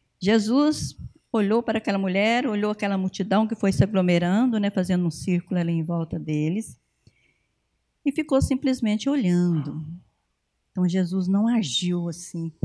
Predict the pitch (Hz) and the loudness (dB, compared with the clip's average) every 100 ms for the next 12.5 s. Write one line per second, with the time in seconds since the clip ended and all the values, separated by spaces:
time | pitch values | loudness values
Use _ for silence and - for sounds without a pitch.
0 | - _ _ _ _ _ - - 180 165 | -10 _ _ _ _ _ -12 -6 -6 -2
1 | 170 160 156 139 156 - 220 117 143 - | -2 0 0 0 -2 -4 -6 -6 -8 -14
2 | _ 160 160 156 170 170 - 185 - 202 | _ -8 -6 -4 -6 -4 -2 -2 -2 -6
3 | - - 156 156 _ _ _ _ _ _ | -4 -6 -6 -8 _ _ _ _ _ _
4 | _ - 170 165 170 165 160 151 165 185 | _ -2 0 0 -2 -2 0 0 0 0
5 | 180 165 160 165 160 151 156 170 170 170 | -2 -4 -2 -2 -2 0 -2 -2 -4 -6
6 | _ _ _ _ - - 175 143 185 190 | _ _ _ _ -16 -8 -8 0 0 0
7 | 165 165 - - 151 165 160 165 - 175 | -2 0 -2 -2 -4 0 0 0 0 0
8 | 185 185 175 175 208 185 185 175 214 160 | 2 0 2 2 2 0 0 2 0 0
9 | 170 196 185 175 175 170 185 196 - _ | -2 -2 -2 -2 -2 0 -2 -2 -10 _
10 | - 180 175 202 196 - - 165 180 - | -6 -2 2 2 0 -16 -8 2 2 2
11 | - - 220 247 220 - 175 175 180 165 | -8 -4 -2 0 -2 -2 0 0 2 2
12 | 160 156 156 175 185 | 2 0 0 -2 -6